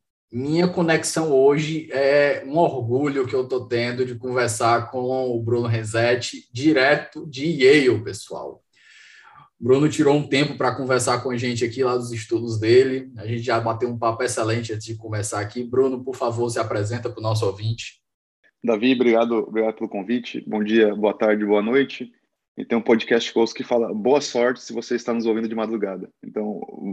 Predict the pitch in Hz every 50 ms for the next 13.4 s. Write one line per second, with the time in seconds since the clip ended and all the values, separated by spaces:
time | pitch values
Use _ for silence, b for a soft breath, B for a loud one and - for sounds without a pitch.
0 | - - - 107 98 110 123 120 - - 113 110 107 117 117 - - - 110 110
1 | 110 107 - - - 104 101 107 101 - 104 - - 101 98 - - 104 104 98
2 | 104 101 98 101 98 95 98 92 92 101 110 120 123 127 _ _ b b b b
3 | b b b b b b _ _ - 107 104 107 104 101 101 98 95 92 - -
4 | - _ - _ - - 113 104 - 110 104 101 101 - _ _ _ _ _ _
5 | _ - - 123 113 113 110 107 104 101 _ _ _ _ _ - _ - 101 113
6 | 110 113 107 107 98 92 113 127 139 135 123 - 113 - - 107 104 101 98 95
7 | - - 110 101 107 107 104 107 104 101 104 104 101 101 101 98 104 104 104 101
8 | 95 92 101 110 123 127 131 131 123 _ _ _ _ _ _ _ _ _ _ _
9 | _ _ _ _ _ _ _ _ _ _ _ _ - 135 120 - - - - 135
10 | 135 120 127 135 120 123 120 117 - 123 120 113 117 120 117 120 117 117 123 113
11 | 110 110 107 113 113 113 117 131 147 160 151 147 143 - _ 123 117 113 104 -
12 | - 120 117 120 113 110 101 107 104 98 113 110 104 - 110 101 87 - 123 131
13 | 135 131 127 131 131 131 _